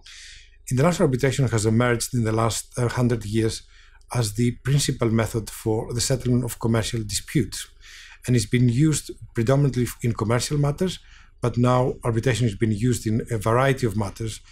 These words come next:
not just the classical commercial, that is sale of goods, insurance, shipping, but now is relevant for sports, is relevant even for investment disputes.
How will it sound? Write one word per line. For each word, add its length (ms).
not 120
just 220
the 40
classical 400
commercial, 680
that 160
is 260
sale 240
of 140
goods, 420
insurance, 720
shipping, 580
but 120
now 180
is 140
relevant 400
for 140
sports, 600
is 200
relevant 340
even 220
for 400
investment 520
disputes. 580